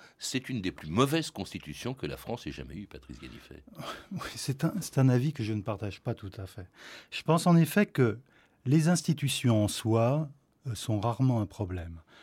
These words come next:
Speaker 2: dans la mesure où les constituants s'efforcent de faire la meilleure constitution possible avec les matériaux dont ils disposent. Le vrai problème du directoire, ce sont moins ces institutions,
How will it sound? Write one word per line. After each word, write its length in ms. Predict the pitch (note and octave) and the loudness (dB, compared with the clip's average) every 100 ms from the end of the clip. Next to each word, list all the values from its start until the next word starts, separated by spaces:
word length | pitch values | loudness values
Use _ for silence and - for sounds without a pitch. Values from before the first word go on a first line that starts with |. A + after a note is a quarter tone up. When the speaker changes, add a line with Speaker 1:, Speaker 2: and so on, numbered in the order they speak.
| - | -6
Speaker 2:
dans 100 | A2+ | 0
la 80 | A#2+ | 4
mesure 260 | C3 C3+ A2+ | 4 4 2
où 40 | |
les 120 | G#2 | 0
constituants 500 | G2 G2+ - F#2+ A#2+ | -2 -6 -6 -6 -4
s'efforcent 420 | C3 G#2 - G2+ | -4 -6 -8 -8
de 100 | F#2 | -6
faire 360 | F#2 - A#2 C3+ C3+ - - | -6 -2 -2 -2 -6 -14 -6
la 180 | G2+ G2+ | -2 0
meilleure 420 | A2+ B2+ C3+ C3+ | 2 4 4 2
constitution 680 | A2 - G2 G#2 - A2+ | -4 -4 -6 -8 -4 -4
possible 580 | F#2+ G#2 - G#2 G2+ C#3 - - - | -2 -4 -4 -6 -6 -6 -10 -20 -14
avec 320 | - G#2+ A#2 A2 | -6 -2 -2 -2
les 60 | |
matériaux 540 | G2+ G2+ G#2 G2+ A2 A2+ | -2 -2 -4 -2 0 0
dont 140 | G2+ | -2
ils 180 | - G2+ | -4 -10
disposent. 500 | F2+ - - F#2 - - - - - | -10 -12 -12 -14 -14 -20 -20 -10 0
Le 120 | A#2+ | 2
vrai 240 | A#2 C#3 | 4 2
problème 360 | - E3 D3+ C3 | 4 4 4 4
du 100 | A2 | 2
directoire, 500 | G2 G2 F#2+ F3 G3 | -2 -4 -2 -4 -4
ce 100 | - | -4
sont 140 | A2 | 0
moins 240 | A2 F3 G#3+ | 2 4 2
ces 240 | C3 G2+ | 0 0
institutions, 680 | G2 - G2 G2 - F#2+ | -2 -4 -10 -10 -8 -8